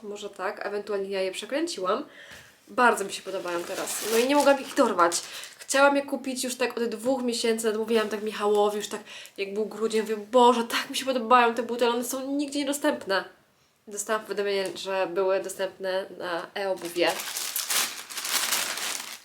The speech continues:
Piękne! Piękne! Już je przymierzałam. Piękne!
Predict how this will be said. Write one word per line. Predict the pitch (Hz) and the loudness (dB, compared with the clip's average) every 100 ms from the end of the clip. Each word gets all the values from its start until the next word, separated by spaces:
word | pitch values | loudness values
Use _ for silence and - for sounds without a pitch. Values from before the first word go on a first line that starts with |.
| _ _ _ _ _ | _ _ _ _ _
Piękne! | - 415 427 - - 381 381 403 - _ _ _ _ - - - - - - - - - - - - - - | 0 4 4 2 0 2 2 0 -14 _ _ _ _ -12 -8 -4 -4 -2 2 4 2 -6 -14 -16 -18 -18 -12
Piękne! | 370 311 - - 285 - - - - _ - _ - - _ _ _ _ - | -8 -8 -8 -4 -4 -4 -6 -8 -12 _ -20 _ -20 -20 _ _ _ _ -10
Już | 208 | -6
je | 196 | -4
przymierzałam. | - 196 185 196 196 185 - - - - - - - _ - _ _ _ _ _ _ | -6 -8 -4 2 2 2 0 -4 -4 -12 -20 -20 -20 _ -20 _ _ _ _ _ _
Piękne! | - 349 349 - | -6 -6 -6 -8